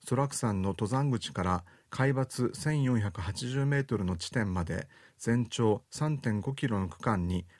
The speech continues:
ロープウェイを設置するものです。ユン・ソンニョル大統領が就任前、大統領職引き継ぎ委員会の地域均衡発展特別委員会で掲げていた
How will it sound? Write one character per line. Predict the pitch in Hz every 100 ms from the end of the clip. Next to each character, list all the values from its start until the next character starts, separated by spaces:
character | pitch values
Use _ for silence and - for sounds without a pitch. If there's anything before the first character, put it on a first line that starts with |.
| -
ロ | 120
ー | 135
プ | 135
ウ | 135
ェ |
イ |
を | 107 90
設 | 92
置 | 85 -
す | -
る | -
も | 90
の | 85
で | 73
す。 | - - - _ _ _ _ _ _ _ _ _ _ -
ユ | 123
ン・ | 127
ソ | 139
ン | 131
ニ | 117
ョ |
ル | -
大 | 110 110
統 | 120 104
領 | 95 92
が | 92 90
就 | - 139 143
任 | 147 139
前、 | 127 101 90 - - -
大 | - 135 143
統 | 147 147
領 | 139 143
職 | 135 92 - 85
引 | -
き | -
継 | 123 139
ぎ | 135
委 | 135
員 | 135
会 | - 92 87
の | 90 95 - - - _ -
地 | - 170
域 | 151 -
均 | - 135 127
衡 | - 123 113
発 | 113 - -
展 | 117 107 -
特 | - 110 139
別 | 143 -
委 | 143
員 | 139
会 | - 90
で | 87
掲 | - - -
げ | 104
て | 92 98
い |
た | 87 151